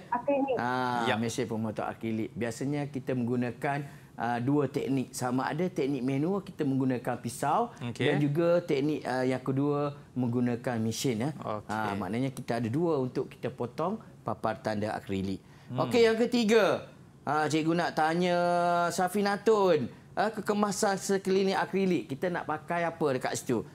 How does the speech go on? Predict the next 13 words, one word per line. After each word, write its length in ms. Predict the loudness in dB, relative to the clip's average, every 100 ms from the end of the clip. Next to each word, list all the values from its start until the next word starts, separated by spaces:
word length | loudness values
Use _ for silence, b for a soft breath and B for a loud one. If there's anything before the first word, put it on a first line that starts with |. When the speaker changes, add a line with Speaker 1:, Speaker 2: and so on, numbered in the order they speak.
| B
Speaker 3:
Hmm. 100 | -4
Speaker 2:
Ah, 140 | 0 2
ada 160 | 2
empat 280 | 2 0 0
gambar 340 | 2 2 2 2
tu, 100 | 0
kita 200 | -4 -2 0
dah, 160 | 0 -2 B B
ah, 140 | -2
dua 240 | 2 4 4
dah 140 | 2
kita 240 | 0 -2 2
guna. 480 | 2 2 2 0